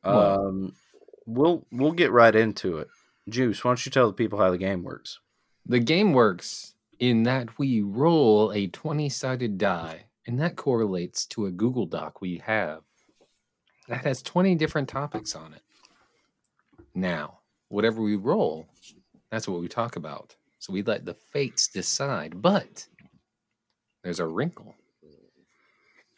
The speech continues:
Speaker 1: However many drinks we've had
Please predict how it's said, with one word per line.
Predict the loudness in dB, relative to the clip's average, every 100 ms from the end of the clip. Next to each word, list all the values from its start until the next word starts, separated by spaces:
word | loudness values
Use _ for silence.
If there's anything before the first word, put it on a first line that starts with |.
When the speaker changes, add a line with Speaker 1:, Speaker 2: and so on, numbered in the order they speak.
| _ _ _ _ -4
Speaker 1:
However | 0 2 0
many | 0 0 -2
drinks | -2 -2 -2 -4 -6
we've | -8 -10
had | -12 -14 -12 -12 -14